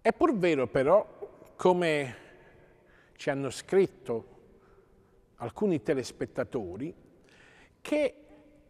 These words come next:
nella vita puoi trovare amici che ti arricchiscono,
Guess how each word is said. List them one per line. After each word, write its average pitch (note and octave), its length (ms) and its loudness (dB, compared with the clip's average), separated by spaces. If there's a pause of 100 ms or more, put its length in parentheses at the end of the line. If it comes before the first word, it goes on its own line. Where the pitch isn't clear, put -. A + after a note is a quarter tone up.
(1120)
nella B3 320 -2
vita C3+ 400 0
puoi F#3 160 2
trovare A#3+ 380 0
amici G#3+ 840 -2
che - 200 -6
ti D#3 180 -4
arricchiscono, B2+ 1120 -6